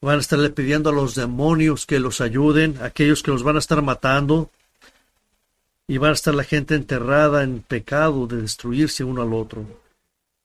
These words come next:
Pero el verdadero cre-, creyente nos va a recompensar en ese tiempo. Van a estar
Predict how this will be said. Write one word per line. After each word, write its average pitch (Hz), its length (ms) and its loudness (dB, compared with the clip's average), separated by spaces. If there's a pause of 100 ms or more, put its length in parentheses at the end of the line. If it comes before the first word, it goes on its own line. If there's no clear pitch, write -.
(120)
Pero 127 160 0
el 120 60 -4
verdadero 120 600 0
cre-, 127 280 -6 (480)
creyente 123 720 -4 (1800)
nos 123 240 -8
va 131 80 0
a 143 40 2
recompensar 143 840 0
en 127 80 -4
ese 135 220 -2
tiempo. 120 640 -4 (2000)
Van 143 320 -4
a 143 40 -4
estar 139 500 0